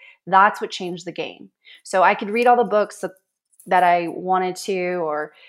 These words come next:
you know, do all the burning rituals of what I don't want and releasing them on the full moon. But if still at a deep subconscious level, I held these beliefs of feeling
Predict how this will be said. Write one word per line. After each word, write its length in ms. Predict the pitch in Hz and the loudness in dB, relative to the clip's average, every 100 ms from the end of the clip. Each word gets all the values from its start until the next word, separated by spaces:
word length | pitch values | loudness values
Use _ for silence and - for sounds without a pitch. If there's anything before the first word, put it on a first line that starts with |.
| - - - - | -20 -20 -20 -10
you 80 | 180 | -6
know, 100 | 175 | -4
do 200 | 190 208 | 0 2
all 100 | 202 | 2
the 60 | |
burning 400 | 185 185 185 190 | 0 -4 -2 -2
rituals 760 | 190 185 196 180 180 175 180 180 | -4 -6 -4 -4 -2 -2 -4 -4
of 260 | 156 160 | -8 -8
what 100 | 160 | -4
I 80 | 175 | -2
don't 260 | 175 180 180 | -2 -4 -4
want 280 | 175 175 - | -4 -4 -6
and 80 | 175 | -10
releasing 380 | 165 180 - | -10 -14 -12
them 100 | 190 | -8
on 80 | 180 | -6
the 80 | 175 | -6
full 240 | 175 185 | -10 -10
moon. 560 | 175 190 196 170 165 165 | -8 -6 -6 -6 -10 -8
But 220 | 170 180 - | -2 -2 -2
if 120 | 180 | -8
still 340 | - - 240 | -12 -4 -2
at 80 | 247 | -2
a 40 | 190 | -4
deep 240 | 175 190 | -10 -12
subconscious 600 | - - 196 185 160 - | -14 -14 -12 -10 -12 -8
level, 480 | 180 214 165 156 170 _ _ _ - | -6 -4 -4 -6 -10 _ _ _ -14
I 40 | 180 - - | -12 -10 -4
held 140 | 240 | -2
these 180 | 220 208 | -2 -4
beliefs 440 | - 185 202 196 180 | -6 -6 -6 -8 -14
of 100 | 170 | -12
feeling 340 | 190 185 180 | -10 -10 -10